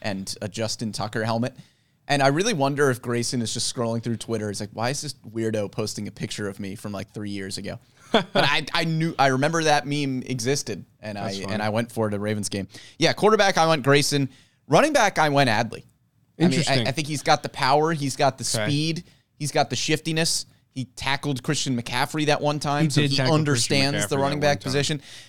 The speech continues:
Speaker 1: Adley, of course, would also be the kicker and the
Speaker 2: Yes,
Speaker 1: punter
Speaker 2: of course.
Speaker 1: on the team, as he was a kicker
Speaker 2: He tackled Christian
Speaker 1: for Oregon
Speaker 2: McCaffrey, like
Speaker 1: State.
Speaker 2: you said, as a kicker.
Speaker 1: Tackled Christian McCaffrey, but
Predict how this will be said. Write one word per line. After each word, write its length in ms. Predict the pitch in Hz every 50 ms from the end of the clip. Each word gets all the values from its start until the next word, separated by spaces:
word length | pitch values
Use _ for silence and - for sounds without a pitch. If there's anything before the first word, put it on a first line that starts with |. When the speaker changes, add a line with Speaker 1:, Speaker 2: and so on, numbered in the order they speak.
| - -
Speaker 1:
Adley, 300 | - 165 185 202 208 226
of 100 | 202 -
course, 280 | - 165 180 160 - -
would 80 | 151 156
also 320 | - 135 143 - 151 135
be 140 | 117 131 120
the 80 | 107
kicker 420 | 104 - - 135 - 170 175 180 - _ _ _ _ _ _ -
and 80 | 123 110
the 40 | 147
Speaker 2:
Yes, 80 | 131
Speaker 1:
punter 200 | 139 143 139 165
Speaker 2:
of 280 | 160 170 - - - _
course. 280 | - - - - - -
Speaker 1:
on 120 | 135 143 147
the 60 | 143
team, 360 | 139 147 147 147 156 156 156 -
as 160 | - 117 113 -
he 100 | 127 127
was 340 | 113 120 127 139 135 131
a 100 | 143 131
kicker 380 | - - 143 135 - 143 135 135
Speaker 2:
He 180 | 139 156 170 156
tackled 340 | - 170 180 175 185 175
Christian 240 | - 180 170 156 -
Speaker 1:
for 60 | -
Oregon 300 | 131 135 139 135 127 127
Speaker 2:
McCaffrey, 80 | 120 -
like 100 | - 127
Speaker 1:
State. 80 | 156 156
Speaker 2:
you 60 | 123
said, 260 | - - 180 185 175
as 280 | 139 143 151 156 156 151
a 40 | 147
kicker. 320 | - - 175 180 - 113
Speaker 1:
Tackled 340 | - - - 117 - - 113
Christian 260 | - 117 107 - 117 113
McCaffrey, 360 | 110 123 117 117 - 123 113 -
but 180 | 120 107 -